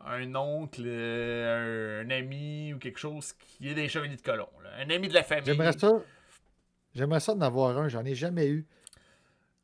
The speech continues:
Speaker 1: Ben, moi, j'ai déjà eu un ami quand j'étais jeune que son père, il était dans les Chevaliers de Colomb.
Speaker 2: Ah oui, je le sais. Non, non, je connais ça. Moi, mon, mon père, ce qu'il me disait quand j'étais jeune, c'est « Les Chevaliers de Colomb, c'est tous des gars qui boivent, ça. »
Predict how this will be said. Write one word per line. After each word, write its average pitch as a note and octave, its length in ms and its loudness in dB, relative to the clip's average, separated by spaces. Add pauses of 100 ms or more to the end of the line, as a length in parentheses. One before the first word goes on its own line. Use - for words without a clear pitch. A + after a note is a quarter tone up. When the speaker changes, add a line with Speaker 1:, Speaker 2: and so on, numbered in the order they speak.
(120)
Speaker 1:
Ben, B2+ 220 -4
moi, G#3+ 120 -4
j'ai F3 120 -4
déjà C3+ 180 -4
eu F3+ 100 -4
un D#3+ 100 -6
ami C#3+ 200 -6
quand C#3+ 160 -6
j'étais A#2+ 180 -8
jeune D3 200 -8
que C3 100 -6
son A#2+ 180 -6
père, C3+ 240 2
il A#2 80 -6
était A2 140 -10
dans A#2 80 -12
les A2+ 40 -12
Chevaliers A2 360 -8
de - 60 -18
Colomb. A#2 500 -6 (460)
Speaker 2:
Ah - 40 -14 (220)
oui, D3+ 120 2
je B2+ 120 4
le D3 60 6
sais. D#3 260 2
Non, D3 140 6
non, E3 120 6
je - 100 -2
connais D3 240 6
ça. E3+ 220 2
Moi, D#3+ 140 4
mon, C#3+ 120 2 (300)
mon C3 140 4
père, E3 280 8
ce - 60 -6
qu'il C#3+ 100 2
me C3+ 60 0
disait C#3+ 180 4
quand C#3+ 140 2
j'étais B2+ 180 2
jeune, C#3+ 200 2
c'est « A#2+ 200 0 (360)
Les D#3 120 6
Chevaliers D#3 460 4
de D3+ 80 -8
Colomb, D#3 360 2
c'est - 100 -10
tous F#3 120 4
des D#3+ 260 4
gars D3+ 140 8
qui D3+ 160 0
boivent, C3 540 4
ça. » - 220 -12